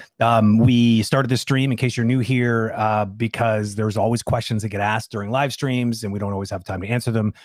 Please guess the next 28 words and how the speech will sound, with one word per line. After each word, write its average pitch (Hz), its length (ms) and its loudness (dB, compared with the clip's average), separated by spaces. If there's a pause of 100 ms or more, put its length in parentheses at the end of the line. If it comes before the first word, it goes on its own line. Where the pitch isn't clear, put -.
(140)
So 113 240 -2
David 135 240 0
and 123 100 0
I 117 160 0
thought 117 180 0
it 113 60 -4
would 107 120 -2
be 107 80 0
a 101 40 -2
great 107 200 -2
idea 98 440 -2 (200)
<laughs> 147 160 -2
to 139 80 -6
commit - 400 -4
to 123 260 0 (200)
showing 180 400 0
up 160 100 0
here 165 160 2
every 143 180 0
week 143 360 -2 (340)
and 123 360 -2
trying 143 360 -2
to 117 540 -2
take 110 200 -8
care 143 100 -2
of 127 60 -4
those 107 140 -8
questions. - 400 -6